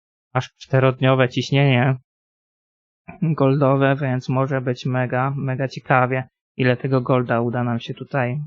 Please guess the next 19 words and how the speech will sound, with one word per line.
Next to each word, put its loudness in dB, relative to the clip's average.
mm, -6
wygospodarować. -2
Nie 2
wiem, 0
czy -2
będę 0
trzymał 2
Golda, 2
mm, -2
przez -2
cały 0
event -2
Golda, 2
żeby 0
wydać -2
go 2
dopiero 0
ostatniego -2
dnia, 2